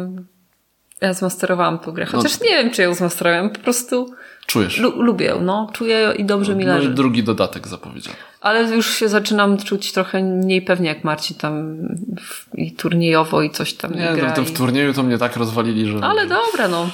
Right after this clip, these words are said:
Speaker 1: wiesz, zawsze
Speaker 2: No.
Speaker 1: jakiś
Speaker 2: No i Race
Speaker 1: No
Speaker 2: for the
Speaker 1: dużo masz
Speaker 2: Galaxy.
Speaker 1: teraz tych, tych, no Race też.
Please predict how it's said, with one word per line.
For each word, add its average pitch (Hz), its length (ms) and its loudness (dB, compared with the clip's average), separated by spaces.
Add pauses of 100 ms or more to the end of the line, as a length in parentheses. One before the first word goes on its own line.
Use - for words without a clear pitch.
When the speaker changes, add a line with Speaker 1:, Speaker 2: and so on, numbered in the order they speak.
Speaker 1:
wiesz, 175 320 0
zawsze 170 240 -6
Speaker 2:
No. - 60 -4
Speaker 1:
jakiś - 220 -8
Speaker 2:
No 190 180 0
i 170 480 0
Race 127 220 0
Speaker 1:
No 208 80 0
Speaker 2:
for 196 100 -2
the 233 60 4
Speaker 1:
dużo 202 160 0
masz 180 140 0
Speaker 2:
Galaxy. - 120 2
Speaker 1:
teraz 170 200 0
tych, - 380 -4 (100)
tych, 180 160 -14 (360)
no 220 200 4
Race 170 380 2
też. - 480 -4